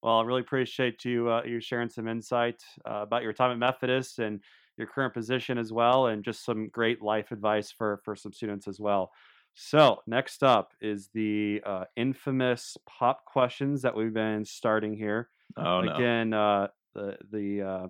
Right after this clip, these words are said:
Speaker 1: the interviewers do not know what they are. <laughs> Are you
Speaker 2: Uh,
Speaker 1: ready?
Speaker 2: yeah, it's, uh,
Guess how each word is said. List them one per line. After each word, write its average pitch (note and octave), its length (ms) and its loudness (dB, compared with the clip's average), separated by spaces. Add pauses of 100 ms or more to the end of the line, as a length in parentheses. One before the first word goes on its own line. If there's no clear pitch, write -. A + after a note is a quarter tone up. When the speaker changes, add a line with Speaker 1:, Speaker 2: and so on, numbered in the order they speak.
(120)
Speaker 1:
the G2+ 280 -4 (160)
interviewers C3 680 2 (400)
do G#2 80 -8
not G2+ 240 0
know G#2 240 2
what G#2 220 0
they G#2 120 2
are. G2+ 300 4 (320)
<laughs> - 20 0 (360)
Are G2+ 40 -2
you G2+ 100 2
Speaker 2:
Uh, - 60 4
Speaker 1:
ready? C#3 280 4 (260)
Speaker 2:
yeah, F#2 420 2
it's, - 240 -4
uh, F2+ 360 2